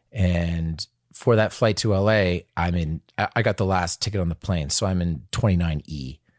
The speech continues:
No Wi-Fi, no nothing. I'm exhausted. And my phone blasts at eleven o'clock as we are on initial approach, and it's from Cass going, "I'm gonna head to Cedars at, like, one o'clock in the morning."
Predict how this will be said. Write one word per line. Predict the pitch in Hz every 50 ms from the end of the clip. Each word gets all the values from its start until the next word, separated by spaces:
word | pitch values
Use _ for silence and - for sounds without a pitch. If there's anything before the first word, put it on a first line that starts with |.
| _ _ _ _ _ _ _ _ -
No | 107 104
Wi-Fi, | 104 101 104 92 87 - - 104 95 92 90 85
no | 87 104
nothing. | 107 101 90 87 - - 92 90 87 87 85 - _ -
I'm | 107
exhausted. | 113 110 104 98 87 90 90 80 80 80 - - - 87 80 76 78 90 - _ _ - - - _ _ _ _ _ -
And | 98 98 95 95 92 90 -
my | 113 110 101
phone | - - - 131 120 123 120 120 110 92 85 _ _ _
blasts | - 113 95 92 92 92 95 95 - - - - - - - - _ _
at | - 92 87 87 - _ _ _ _ _ _ - -
eleven | 113 107 104 107 104 107 110 110 110 104
o'clock | 98 - - 110 104 92 82 80 - -
as | 101 -
we | - 110
are | 101
on | 95 95 92
initial | 90 85 90 95 104 - - 107
approach, | 90 82 - - 117 107 90 82 78 - - - _
and | - 92
it's | 87 -
from | - - 107 98 95
Cass | - - 104 104 104 90 80 - -
going, | - - 98 95 90 87 85 -
"I'm | 101 98
gonna | 95 104 98 98
head | 87 95 98 87 80
to | - 87
Cedars | - - - 101 92 90 82 80 -
at, | - - -
like, | - 76 -
one | 95 98 98 92
o'clock | 98 - - 98 82 82 -
in | 92 85
the | 80
morning." | 78 78 73 82 82 92 117 120